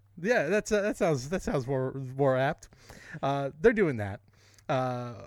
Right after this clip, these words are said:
the Electric Mayhem are performing at a subway station. Scooter seems to be working for Google at some high up position. Uh, and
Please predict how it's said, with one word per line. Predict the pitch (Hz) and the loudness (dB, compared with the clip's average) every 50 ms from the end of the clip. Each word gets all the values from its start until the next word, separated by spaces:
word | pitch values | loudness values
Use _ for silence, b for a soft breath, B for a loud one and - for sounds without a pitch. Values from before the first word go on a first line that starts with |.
| 67 76 - - - _ _ _ - 147 | -18 -20 -20 -20 -20 _ _ _ -8 -2
the | 151 175 | 2 4
Electric | 185 190 185 - - 175 135 | 4 4 4 2 0 -2 -2
Mayhem | 147 165 165 156 160 165 170 170 | 0 0 0 2 0 0 2 2
are | 151 | 0
performing | 139 - 139 - 170 156 147 151 147 147 143 147 135 | 0 0 0 2 2 2 2 2 0 -2 -4 -4 -2
at | 139 131 123 | -2 0 0
a | 120 | 0
subway | - - 196 180 156 170 160 | 0 0 0 0 0 0 -2
station. | - - 170 160 151 - - 165 160 160 - b b b b | -2 -2 -2 -2 -2 -2 -4 -6 -6 -8 -10 b b b b
Scooter | b - - - 240 254 254 240 233 | b -12 -4 0 0 2 2 2 0
seems | - - 214 202 165 | 0 0 -2 -2 -2
to | - 160 | -2 -2
be | 170 160 | 0 2
working | 139 151 156 - - 165 | 4 4 4 4 2 -2
for | - - 143 | -4 -4 -4
Google | 104 101 101 135 143 160 170 247 285 311 277 214 | -4 -4 -2 -2 -2 0 0 0 0 0 0 0
at | 165 135 - | -2 -2 -2
some | - 156 147 143 | -4 -4 -2 0
high | 139 160 147 147 151 | 0 0 2 2 2
up | 156 151 139 | 2 0 0
position. | 190 208 139 143 160 147 - 262 269 240 214 B B B B B B B B B B | -2 -2 0 0 -2 0 -2 -4 -4 -6 -8 B B B B B B B B B B
Uh, | B 135 135 135 131 127 131 131 131 131 131 - - - _ _ - - | B -4 -4 -2 -2 -4 -4 -6 -6 -8 -10 -12 -16 -20 _ _ 0 4
and | 175 180 180 185 156 185 | 4 4 6 4 2 0